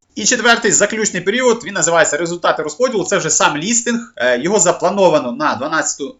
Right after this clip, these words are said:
годину за U T C, тобто це чотирнадцята година за Києвом, дев'ятнадцятого грудня. Саме в цей період розпочнуться торги, і ми зможемо продати наші монетки М Е Е. Від себе хочу сказати, що я рекомендую приймати участь у подібних заходах. Тут завжди є можливість підзаробити, тому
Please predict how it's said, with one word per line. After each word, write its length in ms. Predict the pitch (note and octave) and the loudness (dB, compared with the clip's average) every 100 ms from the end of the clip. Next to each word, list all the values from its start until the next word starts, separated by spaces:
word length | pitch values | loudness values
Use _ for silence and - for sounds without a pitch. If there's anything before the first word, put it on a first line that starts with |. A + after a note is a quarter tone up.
| - | -10
годину 420 | C#3 D3 D3+ A#2+ | -8 -6 -6 -4
за 100 | A2 | -2
U 120 | C3+ | -2
T 120 | A#2 | -2
C, 260 | B2 - A3 | -4 -4 -4
тобто 220 | A3+ B2 A2+ | -8 -8 -6
це 140 | C3 | -6
чотирнадцята 640 | C#3+ D#3+ E3+ F3+ D#3+ - C#3 | -4 -4 -2 0 0 0 -2
година 360 | C#3+ D3 C3 | -2 -4 -2
за 160 | A#2 C#3 | -2 -2
Києвом, 500 | - A#3+ B3+ B3 A#3 _ _ _ | -2 -4 -2 -2 -6 _ _ _
дев'ятнадцятого 640 | C3 D3 E3 G3+ - D3+ | -4 -4 -4 -4 -2 -2
грудня. 320 | A#2 B2 A2 - _ _ _ _ | -2 -4 -6 -12 _ _ _ _
Саме 260 | - G3 G#3+ | -4 -2 -2
в 40 | |
цей 200 | G#3 A3 | 0 0
період 440 | F3+ F3 A3 B3+ A#3+ | 0 -2 -2 -4 -4
розпочнуться 520 | E3+ F#3 F3+ G#3 D#3 | -6 -6 -6 -4 -4
торги, 280 | D#3 D#3 A3 | -4 -4 -4
і 220 | D#3+ D3+ | -6 -6
ми 160 | F3+ | -4
зможемо 500 | E3 C#3+ G3 A3+ A#3+ | -4 -4 -4 -4 -6
продати 640 | A#3 C#3+ B2+ D#3+ G3+ G3 F#3+ - | -4 -4 0 -2 -2 -4 -8 -8
наші 280 | C#3+ - | -8 -8
монетки 400 | A#2 A#2+ F#3 - - | -8 -6 -8 -8 -10
М 140 | C#3+ | -8
Е 120 | A#2+ G#2 | -6 -6
Е. 200 | F#2 - _ _ _ _ _ _ _ _ _ _ _ B2 | -8 -12 _ _ _ _ _ _ _ _ _ _ _ -6
Від 140 | F3+ | 0
себе 200 | A#3+ A3+ | 2 2
хочу 220 | A3+ A3+ | 0 -2
сказати, 400 | G3 F3+ A#3 A#3 | -2 0 0 0
що 120 | - | 0
я 140 | F#3 D#3+ | 2 2
рекомендую 640 | F#3+ A3 B3 A3 A3+ F#3+ | 2 2 0 0 0 0
приймати 360 | F#3 F3+ E3+ F3+ | -2 -2 -2 -2
участь 320 | F#3 C#3+ - | -6 -6 -6
у 60 | |
подібних 400 | D#3 D#3 F3 F#3+ | -6 -4 -4 -2
заходах. 500 | D3 G3 A3 G#3+ D#3 | 0 0 0 -2 -4
Тут 140 | - E3 | -4 -4
завжди 300 | E3+ E3+ F#3+ | -4 -2 -2
є 120 | D#3+ | -2
можливість 480 | D3 C#3+ D3+ A#2 _ | -4 -6 -6 -8 _
підзаробити, 680 | F#3+ F#3 D#3 D3+ D3 A3 G#3+ | -6 0 0 0 0 -2 -2
тому 220 | - | -4